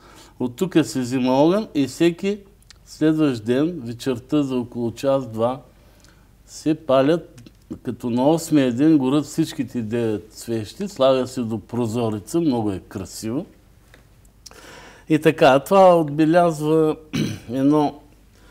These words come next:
освобождение на Иерусалим от гърците, от, а, шепа опалченци, водени от братя Макаби. И едно чудо в храма на Соломон, което е станало с, а,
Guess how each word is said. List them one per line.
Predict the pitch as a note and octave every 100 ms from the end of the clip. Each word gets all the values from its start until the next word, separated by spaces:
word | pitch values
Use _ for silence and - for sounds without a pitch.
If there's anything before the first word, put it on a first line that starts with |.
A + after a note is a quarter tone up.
| _ B2
освобождение | A#2 - A#2+ A#2+ B2 D3+ C#3+
на | C3 B2+
Иерусалим | B2 B2+ B2+ A2 - B2 C#3+ C#3
от | G#2+
гърците, | A#2 C#3+ - G#2 - E3
от, | B2+ -
а, | C3 B2
шепа | A#2+ D#3 D3 D3
опалченци, | C3 B2+ - B2 A#2+ - B2+ A#2 C3+
водени | B2+ C3+ C3 B2+ B2
от | A#2 G2+
братя | A2+ C3+ B2 B2+ A2+
Макаби. | A2+ G#2 - C3 A#2 E3+ - - - - - - - - - - - _ _ _ _ _ _ _ G3+
И | F3+
едно | F#3+ F3+
чудо | A2 F3 D3+ C3+
в | C3 A#2+
храма | - D3 C#3 C3
на | B2+ B2+
Соломон, | A#2 C#3 C3+ C3 C#3 C3+ B2
което | C3+ B2+ B2+
е | A#2
станало | - C#3+ C3+ C3 B2+ A#2+
с, | A2 B2 A2 - B2+
а, | B2 A#2